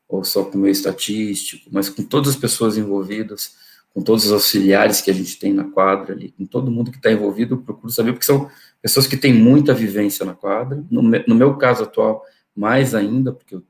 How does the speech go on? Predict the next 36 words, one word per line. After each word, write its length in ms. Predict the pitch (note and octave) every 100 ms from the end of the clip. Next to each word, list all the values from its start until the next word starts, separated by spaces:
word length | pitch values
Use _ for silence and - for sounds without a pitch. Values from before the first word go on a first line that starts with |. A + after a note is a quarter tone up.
| -
mudei 640 | F#2 F2+ G2+ A2 G2 - _ _ _ _ _ _
de 160 | -
naipe, 440 | F#2 F#2 C3+ D3 -
né, 80 |
eu 80 | F#2+
tô 120 | -
no 80 | F#2+
feminino 460 | - F#2+ F#2+ G2 G2+
agora, 300 | F#2+ G2+ B2+
então 460 | C3 G2 G2 A#2+
é 140 | B2+ F#2
uma 180 | F#2 G2
vivência 420 | F#2 F#2+ G2 G2+
nova 360 | G2+ G#2 G2 -
pra 140 | G2+
mim, 320 | G#2 A#2+ C#3+ - _ _ _ _
então 280 | F#2 - G#2+
tô 140 | A#2
sendo 240 | G#2 A2+ G2+
muito, 380 | G2 B2+ C3
muito 300 | G#2 G#2+ -
bem, 420 | F#2+ G2+ G#2 G2 - _ _ _ F2+
é, 260 | E2+ C#3+ - _ _ _ _
assessorado 760 | C3 C3 B2+ - A2 A2 B2
pelas 220 | A#2+ A#2 -
pe-, 220 | A2+ -
pelas 240 | - A2+
pessoas 300 | - A#2 C3+
que 120 | -
trabalham 460 | - G#2+ G#2 G#2+ G#2+
aqui, 180 | G2+ A#2
que 120 | -
já 80 | G#2+
têm 160 | G#2+
mais 220 | A2 G2+ F#2+
experiência 640 | - G2+ G2+ F#2+ - -